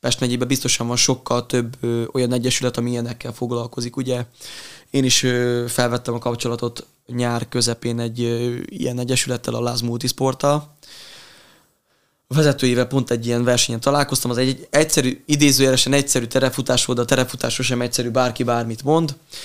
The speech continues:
Ez kint volt, ö, Szlovákiában, Králikiben, ugye régi magyar település, Királyka, és ott találkoztam a Mészáros Lacival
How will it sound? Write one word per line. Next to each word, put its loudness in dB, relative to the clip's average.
Ez 2
kint 4
volt, 0
ö, 4
Szlovákiában, 0
Králikiben, 0
ugye -4
régi -2
magyar -4
település, 0
Királyka, 0
és 2
ott -2
találkoztam 2
a 2
Mészáros 2
Lacival 0